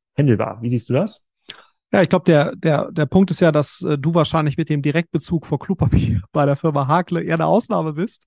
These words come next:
Speaker 2: Ja, also die, die meisten Produkte des täglichen Bedarfs werden ja, äh, über den, über den Handel bezogen. Und, ähm, da ist es nach meinem Verständnis eben schon so, das habe ich jetzt auch von anderen, äh, ich bin ja auch bei einigen F M C G-Lern etwas in-, involvierter.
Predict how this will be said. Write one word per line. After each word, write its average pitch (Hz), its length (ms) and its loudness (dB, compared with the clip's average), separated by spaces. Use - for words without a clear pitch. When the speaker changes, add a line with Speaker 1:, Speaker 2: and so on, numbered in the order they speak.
Speaker 2:
Ja, 170 160 -6
also 151 220 -4
die, 147 180 0
die 151 80 -2
meisten 147 320 2
Produkte 165 320 0
des 147 100 0
täglichen - 340 -4
Bedarfs 147 460 0
werden 151 240 -2
ja, 139 320 0
äh, 147 200 -4
über 156 260 0
den, 139 300 0
über 143 160 0
den 135 180 0
Handel 156 260 2
bezogen. 139 560 0
Und, 151 540 -2
ähm, 139 320 -4
da 139 220 0
ist 156 80 -2
es 165 120 -6
nach 147 120 2
meinem 151 160 0
Verständnis 147 400 -2
eben 139 160 -4
schon 160 240 -2
so, 135 180 0
das 127 160 -6
habe 135 140 -8
ich - 60 -10
jetzt 135 120 -6
auch 139 140 -2
von 139 120 -2
anderen, 143 440 -2
äh, 151 340 -2
ich 147 140 -8
bin - 80 -6
ja 76 80 2
auch - 60 -4
bei - 120 0
einigen 147 240 2
F 156 180 -2
M 147 120 -2
C - 120 -6
G-Lern 143 440 2
etwas 147 300 -4
in-, 180 180 2
involvierter. 185 920 2